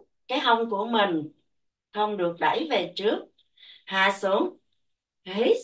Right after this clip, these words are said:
sâu vào, úp tay vào hông. Ngón tay cái ở sống lưng. Mở vai, khép khuỷu tay, ưỡn căng lồng ngực lên, vươn cầm lên, ngã ra sau, thở.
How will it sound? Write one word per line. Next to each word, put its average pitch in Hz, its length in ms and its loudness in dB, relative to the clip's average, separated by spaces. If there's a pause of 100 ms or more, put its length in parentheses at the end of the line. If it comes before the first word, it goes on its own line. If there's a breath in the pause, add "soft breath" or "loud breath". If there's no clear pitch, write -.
sâu 208 640 2
vào, 170 500 0
úp - 180 -10
tay 214 220 4
vào 190 240 0
hông. 208 360 0 (760)
Ngón 180 260 2 (100)
tay 233 220 2
cái 226 220 0 (120)
ở - 140 0
sống 233 300 -4
lưng. 220 280 -2 (360 loud breath)
Mở 190 440 -2 (160)
vai, 226 420 6
khép 370 160 0 (100)
khuỷu 214 160 -4 (160)
tay, 226 400 2
ưỡn 185 200 0 (240)
căng 247 220 4
lồng 190 240 0
ngực 180 240 -4
lên, 208 400 0
vươn 262 240 -2
cầm 196 180 4
lên, 202 260 0
ngã 170 260 -2
ra - 220 0
sau, 202 240 2
thở. - 340 -4